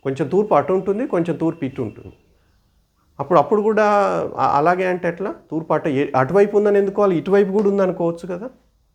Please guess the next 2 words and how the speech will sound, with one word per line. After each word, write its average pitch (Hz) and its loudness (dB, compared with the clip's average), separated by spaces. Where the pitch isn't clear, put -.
ఒకసారి 170 2
ఆలోచించండి. 175 0